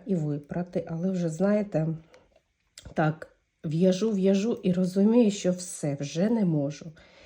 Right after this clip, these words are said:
І думаю, ну, дов'яжу я зараз, сижу себе тут, насильно заставляю, бо вже було дуже запізно, і його ж треба ще випрати.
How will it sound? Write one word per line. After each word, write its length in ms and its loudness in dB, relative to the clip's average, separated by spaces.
І 60 -10
думаю, 540 4
ну, 180 2
дов'яжу 580 4
я 180 2
зараз, 460 -2
сижу 360 0
себе 360 0
тут, 280 -2
насильно 840 4
заставляю, 920 0
бо 120 0
вже 220 2
було 260 0
дуже 400 -2
запізно, 720 0
і 440 -2
його 320 -2
ж 180 -8
треба 340 -2
ще 260 -2
випрати. 640 -4